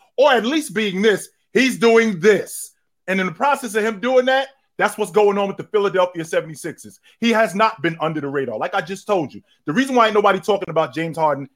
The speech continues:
as of late, the last five games, thirty-five percent from the floor, twenty-three on the long ball. That's his game. And he clearly got outplayed a couple of nights ago against Jrue Holiday. Clearly got outplayed against him. So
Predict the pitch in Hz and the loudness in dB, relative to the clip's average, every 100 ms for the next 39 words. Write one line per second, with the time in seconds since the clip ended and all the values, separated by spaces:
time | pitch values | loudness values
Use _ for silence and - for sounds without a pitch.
0 | _ 180 170 156 170 196 - 165 202 196 | _ 2 2 0 0 0 0 -2 0 0
1 | - 202 214 220 202 226 226 226 - _ | 0 2 4 2 0 0 0 -4 -10 _
2 | - 226 254 262 233 214 226 - 214 202 | 4 4 6 6 4 2 -6 -6 -8 -6
3 | 180 175 170 - _ - 247 269 262 233 | 0 2 2 -4 _ -2 4 4 2 2
4 | 226 196 185 190 165 127 113 - _ _ | 2 2 6 6 6 0 -6 -10 _ _
5 | _ _ _ 196 262 262 247 165 214 196 | _ _ _ 2 2 2 -2 0 -2 -2
6 | 107 - 180 226 240 - 262 226 202 185 | -4 -8 -2 -2 -2 2 2 4 4 4
7 | 185 196 180 170 _ - 151 196 180 170 | 2 -2 -4 -6 _ -14 -6 -4 -4 -6
8 | 170 165 156 143 143 _ 123 135 165 - | -6 -8 -4 -4 -4 _ -10 -6 -8 -6
9 | 160 147 135 117 107 - 247 294 247 175 | -6 -4 -4 -4 -10 -8 0 4 4 4
10 | 160 151 151 143 131 127 120 113 87 _ | 2 2 -2 -8 -6 -8 -10 -14 -20 _
11 | _ - - 190 180 | _ -6 2 2 2